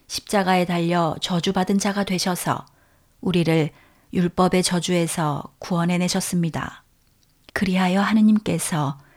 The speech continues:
아브라함에게 약속하신 복이 그리스도 예수를 믿는 이방인들에게까지 미치게 되었고 또 우리는 믿음으로 약속된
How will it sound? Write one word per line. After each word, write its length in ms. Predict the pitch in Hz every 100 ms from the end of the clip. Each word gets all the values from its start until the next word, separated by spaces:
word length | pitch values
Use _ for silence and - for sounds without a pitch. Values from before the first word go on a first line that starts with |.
| _ _
아브라함에게 760 | - 175 196 180 180 180 185 185
약속하신 640 | 165 - 196 196 185 202
복이 500 | 196 185 151 143 - - _ _ _ _
그리스도 420 | - 226 202 233 214
예수를 380 | 175 - 202
믿는 460 | 190 175 170 175 165 -
이방인들에게까지 1200 | 180 196 196 196 190 180 175 165 165 160 - 170
미치게 480 | 185 - - 202 190
되었고 640 | 180 175 - - - - _ _ _ _ _ _
또 140 | 214 196
우리는 540 | 180 175 180 165 - -
믿음으로 440 | 180 185 190 190 185
약속된 680 | 170 - - _ 165 151